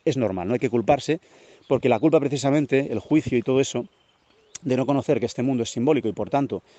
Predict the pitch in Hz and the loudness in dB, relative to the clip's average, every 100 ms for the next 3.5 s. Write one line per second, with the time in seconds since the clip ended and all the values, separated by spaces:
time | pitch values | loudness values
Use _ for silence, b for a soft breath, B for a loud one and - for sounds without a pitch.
0 | b b - 135 127 123 117 120 120 117 | b b 2 4 4 2 0 0 0 0
1 | 165 120 101 120 110 - - 101 101 131 | 0 0 -2 -4 -4 -6 -4 -6 -2 0
2 | 156 101 98 - 113 117 - 120 117 113 | 0 -2 -8 -8 -6 -4 -2 -2 -2 -2
3 | 113 110 139 143 143 | -4 0 0 0 -2